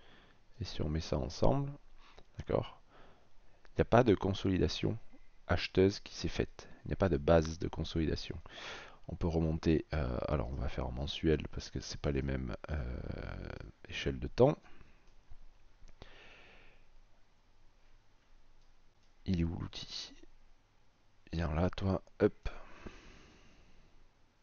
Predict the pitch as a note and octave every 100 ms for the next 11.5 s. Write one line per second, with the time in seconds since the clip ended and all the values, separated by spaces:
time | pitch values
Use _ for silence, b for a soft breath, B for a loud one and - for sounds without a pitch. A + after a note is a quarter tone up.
0 | _ _ _ - - _ _ _ _ -
1 | B B B B G#2 F#2 - B1+ - -
2 | - D2+ F#2+ E2 D#2 F#2+ - D#2+ D#2 D#2
3 | E2 G#2 F2+ E2 - D#2+ C#2+ D2 G2+ D#2+
4 | F2 - D2 D#2 E2 E2+ E2+ E2+ D#2 C#2+
5 | D2+ D#2 D2+ D2 D2 D#2 D2+ D2 C2 -
6 | C#2 B1+ - C3 D3+ D#3+ - - - -
7 | A2+ - - B B B - - - b
8 | b b - F2+ D#2 - - - C#2+ D2+
9 | C2+ E2+ A#2+ B2 - - E2+ - - -
10 | - D#2 - G#2+ A2 - F2 E2 D#2+ D2
11 | C2+ - - -